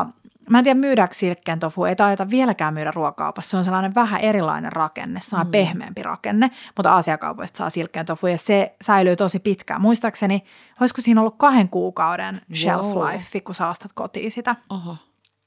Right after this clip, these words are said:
Speaker 1: Niin laitat sinne valmis misoon nuudeleita, silkkentofua, kimchi,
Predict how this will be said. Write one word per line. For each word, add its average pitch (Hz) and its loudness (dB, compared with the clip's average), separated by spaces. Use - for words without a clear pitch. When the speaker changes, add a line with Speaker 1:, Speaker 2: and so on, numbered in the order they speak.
Speaker 1:
Niin 185 2
laitat 220 4
sinne 175 0
valmis 214 2
misoon 165 -4
nuudeleita, 247 2
silkkentofua, 196 2
kimchi, 180 0